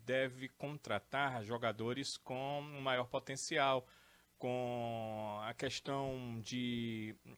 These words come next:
é, não ser sempre mais do mesmo, e também de que, é, você,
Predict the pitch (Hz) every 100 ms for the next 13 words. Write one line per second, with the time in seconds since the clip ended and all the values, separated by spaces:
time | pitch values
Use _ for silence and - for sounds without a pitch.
0 | - 123 120 123 120 131 131 147 156 -
1 | - 151 - - 190 185 - 139 120 120
2 | 127 170 139 135 120 123 120 - - -
3 | - - - 180 180 190 190 202 _ _
4 | _ - 240 185 202 220 202 170 196 -
5 | - 202 208 208 - - 135 147 165 160
6 | 151 139 156 - 170 170 170